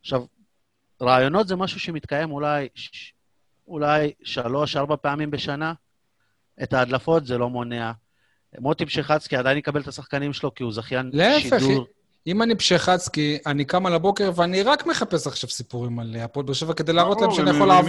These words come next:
Speaker 2: לעבוד
Speaker 3: הם
Speaker 2: גם
Speaker 3: הרימו
Speaker 2: בלעדיהם.
Speaker 3: להנחתה.
Speaker 2: בדיוק.
Speaker 3: מה זה, זה, זה א' ב'
Speaker 2: בדיוק.
Speaker 3: של עיתונות, אתם תעשו לי ככה, אני אעשה לכם פי ארבע ככה. מה אתה אמיתי?
Speaker 1: אבל,
Speaker 3: אתה ראית, אתה ראית
Speaker 1: אבל
Speaker 3: מה מוטי
Speaker 1: עזוב
Speaker 3: פשחצקי עשה
Speaker 1: לחפש.
Speaker 3: ליעקב בוזגלו? גרר אותו ואת משפחתו לבית משפט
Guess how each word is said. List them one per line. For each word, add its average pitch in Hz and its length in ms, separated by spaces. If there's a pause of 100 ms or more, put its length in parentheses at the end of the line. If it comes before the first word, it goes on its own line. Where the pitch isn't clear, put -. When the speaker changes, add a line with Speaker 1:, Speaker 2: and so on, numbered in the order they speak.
Speaker 2:
לעבוד 196 40
Speaker 3:
הם - 60
Speaker 2:
גם 196 120
Speaker 3:
הרימו 190 100
Speaker 2:
בלעדיהם. 190 460
Speaker 3:
להנחתה. 175 600 (100)
Speaker 2:
בדיוק. 240 840
Speaker 3:
מה 196 300
זה, 165 120
זה, 131 180 (300)
זה 143 160
א' 170 180
ב' 262 180
Speaker 2:
בדיוק. 165 200
Speaker 3:
של 202 100
עיתונות, 202 680
אתם 135 320
תעשו 135 360
לי 160 200
ככה, 208 400
אני 202 180
אעשה 170 200
לכם 190 240 (120)
פי 190 80 (120)
ארבע 160 320 (100)
ככה. 101 200 (640)
מה - 120
אתה 160 280
אמיתי? 123 260
Speaker 1:
אבל, 151 260
Speaker 3:
אתה 151 60
ראית, 175 120 (300)
אתה 156 100
ראית 165 140
Speaker 1:
אבל 240 100
Speaker 3:
מה 226 120
מוטי - 160
Speaker 1:
עזוב 226 220
Speaker 3:
פשחצקי 294 300
עשה 190 40 (100)
Speaker 1:
לחפש. 156 120
Speaker 3:
ליעקב 185 380
בוזגלו? 196 540
גרר 160 380
אותו 196 400
ואת 175 160
משפחתו 165 380
לבית 170 300
משפט 180 360